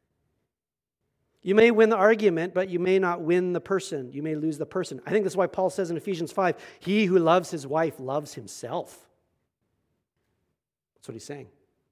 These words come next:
Paul is saying here, it's not about winning the argument. It's about winning the person and we do that by recognizing who we are, our true identity, who we are in Christ,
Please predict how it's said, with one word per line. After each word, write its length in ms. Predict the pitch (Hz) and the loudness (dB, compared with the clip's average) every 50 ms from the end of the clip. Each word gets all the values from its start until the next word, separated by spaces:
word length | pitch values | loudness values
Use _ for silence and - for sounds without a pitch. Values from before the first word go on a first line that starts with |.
| _ _ _ _ _ _ _ _ _ _ _ _ _ _ _ _ _ _ _ _ _ _ _ _ _ _ _ _ _ _ _ _ _ _ _ _ _ _ _ _ _ _ _ _ _ _ _ _ _ _ _ _ _ _ _ _ _ _ _ _ _ _ _ _ _ _ | _ _ _ _ _ _ _ _ _ _ _ _ _ _ _ _ _ _ _ _ _ _ _ _ _ _ _ _ _ _ _ _ _ _ _ _ _ _ _ _ _ _ _ _ _ _ _ _ _ _ _ _ _ _ _ _ _ _ _ _ _ _ _ _ _ _
Paul 200 | - 156 160 160 | -2 0 0 0
is 80 | 156 147 | -2 -4
saying 200 | - 185 170 156 | -6 -6 -4 -4
here, 100 | 156 151 | -4 -4
it's 160 | 147 - - | -6 -6 -4
not 180 | - 170 196 | -2 0 0
about 280 | 202 190 196 180 165 160 | 2 4 2 2 2 0
winning 500 | 143 156 175 190 190 190 180 175 165 143 - _ - _ _ _ _ _ _ _ _ _ _ _ _ _ _ | 0 0 4 4 4 4 4 0 -2 -6 -10 _ -20 _ _ _ _ _ _ _ _ _ _ _ _ _ _
the 120 | 170 156 175 | 0 2 6
argument. 640 | 185 196 185 147 143 135 123 113 - _ - - - | 6 6 4 2 -4 -8 -8 -10 -14 _ -20 -14 -14
It's 160 | 156 135 - | -12 -8 -4
about 200 | 165 156 143 143 | -4 -4 -4 -4
winning 300 | 139 156 160 165 160 156 | -4 -4 -4 -4 -4 -4
the 60 | 143 | -6
person 580 | - - 170 170 160 - - 156 135 131 123 117 117 _ _ _ _ _ _ _ _ _ _ _ _ _ _ _ _ _ _ _ _ _ _ _ _ _ _ - - _ | -8 -6 -8 -8 -8 -8 -10 -10 -10 -10 -14 -18 -20 _ _ _ _ _ _ _ _ _ _ _ _ _ _ _ _ _ _ _ _ _ _ _ _ _ _ -20 -16 _
and 80 | - 156 | -6 -4
we 100 | 160 160 | -4 -2
do 200 | 147 151 202 208 | 0 2 4 6
that 160 | 196 202 - | 6 6 6
by 120 | 180 160 | 4 2
recognizing 1000 | 160 151 151 165 190 196 202 196 214 214 180 190 185 180 180 180 160 147 175 165 | 2 2 2 4 6 4 4 4 -4 -4 -2 0 0 0 0 0 0 -2 -4 -4
who 420 | 156 - - - - 226 208 208 196 | -4 -8 -12 -8 -4 -4 -2 -2 -2
we 240 | 180 180 180 180 - | 0 0 0 0 -2
are, 240 | - 156 160 170 | 0 0 0 0
our 240 | 175 165 151 156 156 | 0 0 -2 -2 -2
true 200 | 156 - - 208 | -4 -2 0 0
identity, 360 | 180 156 156 160 160 151 143 | 0 2 0 -2 -2 -4 -6
who 220 | 127 123 175 196 190 | -6 -4 -4 -2 -2
we 120 | 190 180 | -2 -2
are 160 | 170 160 165 | -2 -2 -2
in 100 | 160 151 | -4 -4
Christ, 380 | 139 - - 165 156 165 165 - | -6 -8 -4 -4 -4 -4 -6 -10